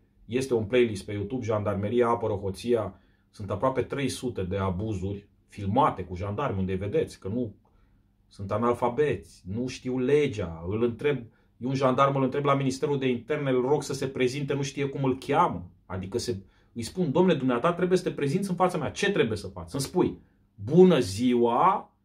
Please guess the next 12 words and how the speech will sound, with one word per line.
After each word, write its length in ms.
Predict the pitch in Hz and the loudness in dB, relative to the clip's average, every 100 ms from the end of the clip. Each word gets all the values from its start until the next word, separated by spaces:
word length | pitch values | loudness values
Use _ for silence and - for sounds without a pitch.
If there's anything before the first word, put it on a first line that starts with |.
| _ _ _ _ | _ _ _ _
mă 440 | 110 135 170 202 175 | -6 6 8 8 6
numesc 840 | 139 113 107 123 165 196 - - _ _ | 4 0 0 2 2 2 -6 -18 _ _
plutonierul 1040 | - 170 165 131 110 110 123 170 196 240 233 _ _ | -2 0 2 2 0 0 6 6 6 2 -2 _ _
Căpșună.” 520 | - 208 - 247 135 | 0 0 0 -2 -2
Și 160 | 101 180 | -2 0
el 60 | |
se 100 | 165 | 4
uită 140 | 180 170 | 4 4
la 100 | 160 | 2
mine 120 | 165 | 2
și 60 | 156 | -2
zice, 240 | - 143 | -6 -10